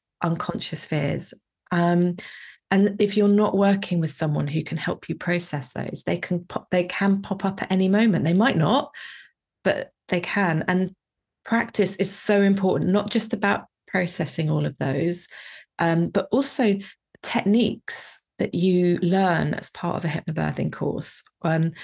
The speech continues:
are often what's known as, uh, th-, it's about conditioning.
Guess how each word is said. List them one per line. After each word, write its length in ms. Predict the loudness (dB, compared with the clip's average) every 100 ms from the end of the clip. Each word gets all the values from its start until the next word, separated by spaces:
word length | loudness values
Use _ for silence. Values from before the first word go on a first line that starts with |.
| -20 -10 -4
are 180 | -2 0
often 600 | -2 0 0 2 0 -4 _
what's 240 | -2 0
known 140 | 2 2
as, 220 | 0 -4 -10 -6
uh, 80 | -4
th-, 160 | -4 -6 -8
it's 240 | -8 -6
about 220 | -4 -4
conditioning. 840 | -2 0 0 -2 -2 -2 -2 -4